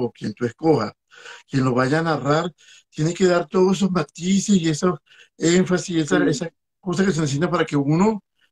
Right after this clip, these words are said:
Speaker 1: visualice y ve-, pueda hacer el ejercicio también, como, como me imagino que tendrá el libro, algunos ejercicios de, de
Speaker 2: Sí.
Speaker 1: concentración o de
Speaker 2: Pero
Speaker 1: cosas de,
Speaker 2: primero,
Speaker 1: de, de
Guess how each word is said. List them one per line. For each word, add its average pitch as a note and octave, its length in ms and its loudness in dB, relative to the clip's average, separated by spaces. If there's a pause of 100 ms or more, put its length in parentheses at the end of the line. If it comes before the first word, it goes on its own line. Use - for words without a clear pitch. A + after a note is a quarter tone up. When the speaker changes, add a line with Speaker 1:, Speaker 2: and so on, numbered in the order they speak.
Speaker 1:
visualice D3 760 0
y G3+ 80 2
ve-, D#3 140 0
pueda D3 240 0
hacer D3 200 -2
el C#3 80 -4
ejercicio B2+ 440 -6
también, B2+ 380 -6
como, C3 380 -6 (340)
como C#3 200 -2
me D3+ 80 6
imagino C3 340 2
que D3+ 80 0
tendrá B2 300 -2
el C3 100 0
libro, D#3+ 300 0
algunos B2 280 0
ejercicios B2 460 -2
de, A#2+ 200 -2 (360)
de D3+ 80 0
Speaker 2:
Sí. - 20 0
Speaker 1:
concentración B2 800 0
o A2+ 40 0
de A2 180 -6
Speaker 2:
Pero - 160 2
Speaker 1:
cosas - 80 2
de, A#2 100 0
Speaker 2:
primero, A3+ 120 -2
Speaker 1:
de, A2 180 -6
de - 120 -12